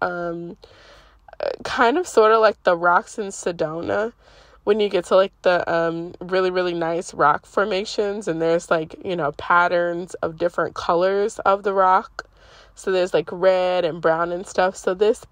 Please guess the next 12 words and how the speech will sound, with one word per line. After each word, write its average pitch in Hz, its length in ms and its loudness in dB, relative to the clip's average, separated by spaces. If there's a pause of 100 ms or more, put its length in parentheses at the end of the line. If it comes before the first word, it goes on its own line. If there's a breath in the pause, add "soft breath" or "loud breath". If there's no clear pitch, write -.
being 180 580 -2 (580 soft breath)
was, 170 500 4 (100)
it 202 100 0
had 196 220 2
red 175 420 4
and 175 180 0
brown 165 300 2
striations, 156 920 -6
kind 170 260 -4
of 160 120 -6
like 147 400 -4 (560 soft breath)
that. 165 680 -4